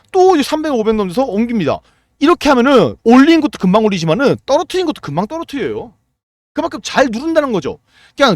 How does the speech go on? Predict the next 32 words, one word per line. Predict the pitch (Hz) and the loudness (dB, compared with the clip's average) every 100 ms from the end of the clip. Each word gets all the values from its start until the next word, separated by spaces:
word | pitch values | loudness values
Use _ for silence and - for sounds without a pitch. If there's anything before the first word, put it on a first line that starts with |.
| - | -2
유가가 | 151 - 294 285 | -12 -4 0 0
못 | 196 175 | 0 -2
올리게 | 269 262 | -2 -2
막는 | 156 156 262 | -4 -4 -4
거예요. | 233 151 104 82 - | -2 -4 -4 -10 -12
왜냐? | 135 160 277 330 _ _ | -8 -4 -4 -6 _ _
아직까지는 | - 220 - 339 254 247 285 160 | -10 -10 -8 -6 -4 -2 -2 -4
개미털기가 | - 180 294 285 240 262 | -4 -4 -2 -6 -6 -6
다 | 254 | -6
안 | 160 | -6
끝났기 | 254 254 247 | -6 -4 -6
때문이에요. | 240 208 160 135 147 82 _ _ - _ | -6 -4 -4 -4 -8 -12 _ _ -20 _
개미털기란 | - 220 302 311 294 294 - - 262 233 247 247 226 | 0 2 2 0 0 -2 -4 -2 -2 -2 0 2 2
말 | 220 | 0
다 | 196 151 | -2 -6
들어보셨죠? | 135 165 165 160 185 113 _ _ _ | -6 -8 -8 -8 -6 -6 _ _ _
개미털기가 | - 196 277 - 233 190 | 0 0 0 -2 -2 -2
끝나야지 | - 254 285 247 190 214 190 | -4 -4 -2 0 -2 -4 -4
한 | 123 254 269 | -4 -6 -6
번 | |
더 | 226 | -6
세력들이 | - 233 226 185 | -6 -8 -10 -12
제대로 | 131 180 170 | -8 -6 -4
해먹죠. | 180 - 95 127 - - - | -6 -8 -8 -8 -12 -20 -20
최대한 | - 320 330 349 | -12 -8 -6 -6
물량은 | 285 240 254 220 | -4 0 0 0
많이 | 190 | -2
확보하고 | 196 - 262 | -4 0 0
가야 | 170 185 | 2 2
될 | 240 | 0
거 | 170 | 0
아닙니까? | 143 196 190 117 135 | -2 -2 -4 -4 -4